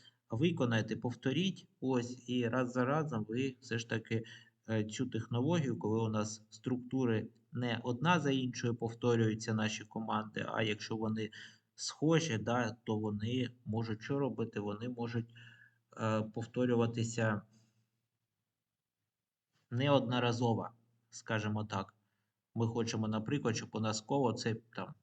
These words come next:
десять раз, наприклад, намалювалося. Ось. Або там якусь кількість раз.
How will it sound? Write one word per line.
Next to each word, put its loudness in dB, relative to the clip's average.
десять -2
раз, 0
наприклад, -8
намалювалося. -6
Ось. -6
Або -4
там 2
якусь 2
кількість 0
раз. -6